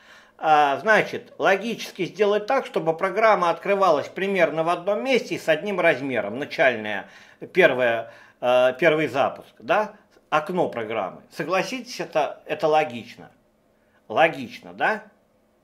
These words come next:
То есть, давайте посмотрим,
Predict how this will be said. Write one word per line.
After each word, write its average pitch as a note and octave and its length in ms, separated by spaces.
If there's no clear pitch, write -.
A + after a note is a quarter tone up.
То G3 160
есть, C3 340
давайте F3 340
посмотрим, D#3+ 680